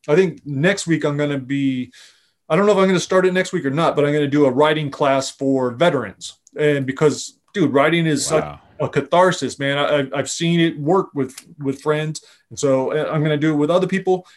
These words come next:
Speaker 1: And just, man, if I could do that and kinda give something back, like you're talking about, you know, the vulnerability and everything else,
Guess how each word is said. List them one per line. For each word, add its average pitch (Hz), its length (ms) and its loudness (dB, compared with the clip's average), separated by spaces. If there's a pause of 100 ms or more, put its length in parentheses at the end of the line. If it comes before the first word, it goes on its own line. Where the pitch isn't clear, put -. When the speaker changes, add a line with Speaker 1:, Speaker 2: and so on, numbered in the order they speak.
Speaker 1:
And 156 120 -4
just, 185 320 -2 (240)
man, 156 180 0
if 135 100 -2
I 185 120 4
could 208 160 -2
do 185 140 -2
that 170 220 2
and 147 140 -4
kinda 151 280 -2
give 160 280 0
something 151 340 -2
back, 143 320 0
like 143 220 -2
you're 143 80 -2
talking 147 240 0
about, 147 340 -2
you 147 120 -4
know, 139 160 0
the 131 100 -2
vulnerability 147 840 2
and 135 100 -4
everything 139 300 -6
else, 147 260 -6